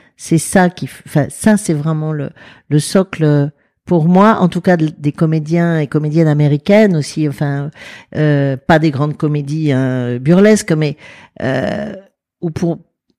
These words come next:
l'intensité réelle du comédien ou de la, de l'actrice ou de l'acteur, c'est vraiment, il y a que le regard, l'émotion et les trois mots qui viennent. Mais tout est dit dans un regard. Mais bon,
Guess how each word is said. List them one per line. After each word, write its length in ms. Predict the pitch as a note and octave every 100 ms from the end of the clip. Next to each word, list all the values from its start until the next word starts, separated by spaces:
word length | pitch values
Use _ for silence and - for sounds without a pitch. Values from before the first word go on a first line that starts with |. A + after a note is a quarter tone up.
| _ _ _ _ _ _ -
l'intensité 840 | E3+ G3 G3+ G#3 - G3 - G3+
réelle 380 | F#3 G3+ G3 F#3
du 80 | E3+
comédien 540 | F3+ E3+ E3 F3+ F3
ou 40 |
de 80 | D#3
la, 180 | D3+ C3 D#3
de 440 | - D#3+ - D#3
l'actrice 560 | D#3 D#3 - G#3 F3+ E3
ou 40 |
de 80 | D3+
l'acteur, 520 | D3 - F#3 G3+ A3+
c'est 160 | - D#3+
vraiment, 520 | C#3+ D#3+ E3+ G3+ A#3 _ _ _ _ -
il 80 | D3+
y 40 |
a 60 | D#3
que 480 | - F#3 F3+ - _ _ _ _ _ _ _ _ _
le 140 | C3+ C3
regard, 640 | C3+ C3+ G3+ B3+ B3+ - - _ _ _
l'émotion 680 | A#2+ A#2+ C3 - G#3 A#3 C#4 _ _ _ _
et 100 | C#3+
les 100 | C#3+
trois 220 | D3 - D#3+
mots 160 | F3
qui 160 | F3 G#3+
viennent. 460 | G3+ A3+ F3+ D3+ - - - - -
Mais 400 | D#3+ D#3 - _ _ _ _ _ _ _ -
tout 260 | - G#3+
est 80 | G#3
dit 260 | E3 F#3+ A#3
dans 220 | F3 D3
un 120 | C#3+
regard. 500 | B2 C3 B2+ A#2+ - _ _
Mais 220 | - D3 D#3
bon, 320 | E3+ D3+